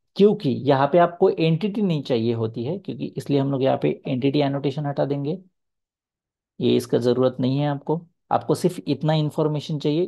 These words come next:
इसके लिए फिर मैं ये no args कंस्ट्रक्टर वगैरह भी हटा देता हूँ, मैं सिर्फ getter setters लिखता हूँ, मतलब नॉर्मल पोजो क्लास। So मैं इंस्टीट्यूट सर्विस को बता रहा हूँ कि मेरे पास स्टूडेंट टाइप का डेटा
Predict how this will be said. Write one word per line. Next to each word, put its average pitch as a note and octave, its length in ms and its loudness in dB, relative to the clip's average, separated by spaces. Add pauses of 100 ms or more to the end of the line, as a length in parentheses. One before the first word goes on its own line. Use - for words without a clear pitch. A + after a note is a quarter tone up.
(120)
इसके D#3 180 -8
लिए C3+ 100 0
फिर C3+ 180 -4
मैं C#3 140 -2
ये C#3 260 -2
no C3+ 140 0 (140)
args C3+ 260 0
कंस्ट्रक्टर C#3 380 -6
वगैरह C#3 280 0
भी C#3+ 100 2
हटा C#3 180 0
देता C#3+ 200 0
हूँ, F3 100 -2
मैं C#3 80 -4
सिर्फ E3+ 200 -4
getter B2+ 300 -2
setters A#2 300 -4
लिखता A#2 200 -4
हूँ, A#2+ 120 -2 (100)
मतलब C3+ 460 -2
नॉर्मल C3 460 0
पोजो A2 200 0
क्लास। A2+ 320 -6 (500)
So D3 140 0
मैं D3 140 4
इंस्टीट्यूट C#3+ 320 2
सर्विस C#3 320 0
को C#3 120 0
बता A#2 240 2
रहा D3 80 4
हूँ F3 100 0
कि E3+ 80 -2
मेरे B2 200 0
पास D3 220 0
स्टूडेंट B2+ 360 -6
टाइप B2+ 200 -2
का A#2+ 100 0
डेटा A#2 400 -2